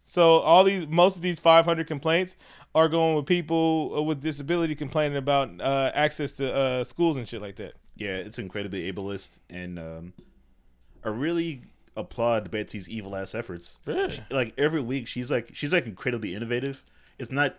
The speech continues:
Speaker 2: it's not only racism. I thought she was gonna be only racist, but also,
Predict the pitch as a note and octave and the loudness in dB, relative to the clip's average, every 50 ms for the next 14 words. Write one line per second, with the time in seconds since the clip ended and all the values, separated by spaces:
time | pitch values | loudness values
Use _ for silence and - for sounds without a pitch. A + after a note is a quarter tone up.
0 | _ - C#3 A#2 - D#3+ F3+ F#3+ G3 F#3 F3 F#3 F3+ F3+ B2 G2 F#2 F#2 G#2+ A#2 | _ -16 -16 -12 -8 -6 -6 -4 -2 -2 0 -2 -2 -2 -4 -10 -10 -8 -8 -4
1 | - D3+ C#3+ - - C#3 A#2 B2+ A#2 A2+ A2+ A2 - - A2+ C3+ C3+ B2 A2+ G#2 | -4 -4 -4 -2 -4 -4 -4 -4 -4 -4 -4 -6 -6 -4 -4 -2 -2 -2 -2 -2
2 | F#2+ F2 F2 - - D2 C#2 - - - - _ _ _ _ _ _ - G2+ G2 | -4 -6 -6 -8 -10 -14 -14 -16 -20 -20 -20 _ _ _ _ _ _ -10 -8 -8
3 | F2+ - - A#2 C3 - - D#2 C#2 A#1+ A#1 | -6 -4 -2 -4 -4 -4 -6 -10 -12 -14 -16